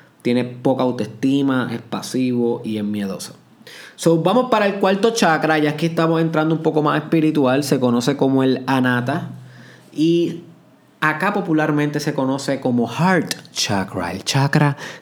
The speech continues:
del corazón. Y tiene que ver con amor y relaciones y con autoaceptación. Y lo estoy hablando así no porque me estoy burlando, sino es para darle poesía, porque realmente es un chakra bien poderoso.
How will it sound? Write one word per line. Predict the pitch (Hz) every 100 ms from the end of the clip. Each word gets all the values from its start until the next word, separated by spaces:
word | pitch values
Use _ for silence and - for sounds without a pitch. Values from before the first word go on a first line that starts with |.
| -
del | 120 120 110
corazón. | 120 117 - 147 156 104 92 - - -
Y | 143
tiene | 180 220
que | 220 190
ver | 185 185 180
con | 165 156 147 143
amor | 123 110 139 120 95 98 95
y | 101 101 101
relaciones | 107 104 101 - 107 139 110 - - - - 185
y | - 131
con | 131 131 139
autoaceptación. | 139 147 147 127 135 123 135 127 143 143 98 -
Y | 127
lo | 127
estoy | 165
hablando | 175 180 180
así | 165 160
no | 143
porque | 147 180 147
me |
estoy | 127 135
burlando, | 139 143 107 110 120
sino | 123 117
es |
para | 123 120
darle | 120 120
poesía, | 120 143 131 120 127 123 -
porque | 147 147 147 143
realmente | 143 160 170 175 151 143 - - -
es | 143
un | 156 165
chakra | 160 151 147 117
bien | 123 143
poderoso. | 160 156 160 127 104 - 117 113